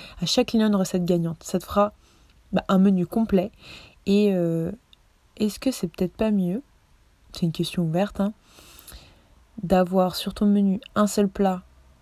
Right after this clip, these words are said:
que tout le monde raffole ou plusieurs plats que tout le monde apprécie ?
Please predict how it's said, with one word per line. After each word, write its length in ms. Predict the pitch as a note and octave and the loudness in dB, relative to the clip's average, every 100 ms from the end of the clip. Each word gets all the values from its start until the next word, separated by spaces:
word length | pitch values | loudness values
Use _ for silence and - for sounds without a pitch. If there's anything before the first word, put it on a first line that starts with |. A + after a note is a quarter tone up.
| _ _ - - | _ _ -20 -8
que 80 | - | -6
tout 160 | E3+ F#3+ | -2 -2
le 60 | |
monde 100 | F3 | 0
raffole 420 | F3+ F3 A3 B3+ C#4+ _ _ _ _ _ | 0 0 0 0 -4 _ _ _ _ _
ou 160 | A#3 C4 _ _ - - | -4 -4 _ _ -20 -8
plusieurs 460 | G#3+ G#3+ F#3+ F#3 | -2 -2 -2 -4
plats 340 | _ G#3 G#3+ - _ | _ -4 -4 -6 _
que 80 | - | -18
tout 160 | - G#3 | -4 -2
le 60 | |
monde 60 | F#3+ | -2
apprécie ? 440 | F3+ F#3 - F3 | -2 -6 -6 -10